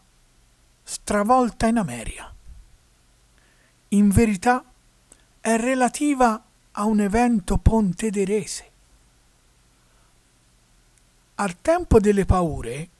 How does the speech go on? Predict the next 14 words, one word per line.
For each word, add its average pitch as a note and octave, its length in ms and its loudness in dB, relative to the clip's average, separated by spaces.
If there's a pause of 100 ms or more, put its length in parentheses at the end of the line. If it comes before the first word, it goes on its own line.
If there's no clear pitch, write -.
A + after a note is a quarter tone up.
(920)
si - 220 -6
usava C3+ 540 -4
mettere G#3+ 560 0
appesi G#3 480 -2
fuori A3+ 360 0
della G#3+ 300 -2
porta B3 640 -4
di G3+ 120 -12
casa A#3+ 540 -6 (880)
corni G#3 500 4
rossi, - 600 0 (720)
ferri F#3+ 560 -2
di E3+ 120 -4
cavallo, D#3 800 -8